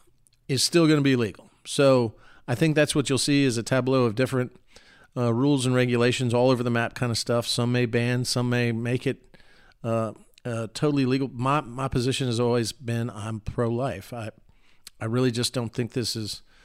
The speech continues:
uh, reproductive health care. Um,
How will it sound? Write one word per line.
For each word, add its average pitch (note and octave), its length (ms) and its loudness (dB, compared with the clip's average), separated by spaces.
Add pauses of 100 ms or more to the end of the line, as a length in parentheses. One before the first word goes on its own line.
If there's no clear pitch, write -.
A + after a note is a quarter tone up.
(480)
uh, A2 280 -4 (140)
reproductive B2 840 -2
health C3+ 260 -4
care. F#2 320 -10 (340)
Um, G2+ 320 -14